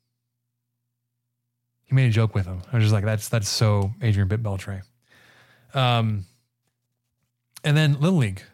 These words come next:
uh, update, 'cause I know everybody lo-, loves to hear about it.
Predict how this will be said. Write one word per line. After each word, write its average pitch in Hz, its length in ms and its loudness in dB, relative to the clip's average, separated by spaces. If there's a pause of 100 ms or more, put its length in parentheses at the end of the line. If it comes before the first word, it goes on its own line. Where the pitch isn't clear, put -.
(180)
uh, 120 260 -2
update, 107 340 -2
'cause - 80 -4
I 123 40 2
know 135 100 4
everybody 123 300 0
lo-, 123 120 -2
loves 120 180 0
to 117 100 2
hear 120 120 6
about 104 220 0
it. 107 80 -8